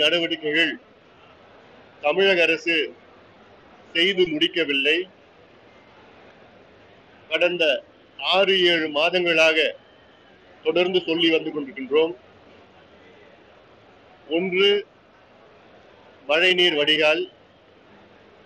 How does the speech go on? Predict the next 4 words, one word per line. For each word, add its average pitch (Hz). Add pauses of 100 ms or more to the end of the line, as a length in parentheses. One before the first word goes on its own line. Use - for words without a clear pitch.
(3250)
அடுத்தது, 190 (2750)
இந்த 175 (120)
நீரை 196 (1500)
பாதுகாக்க 185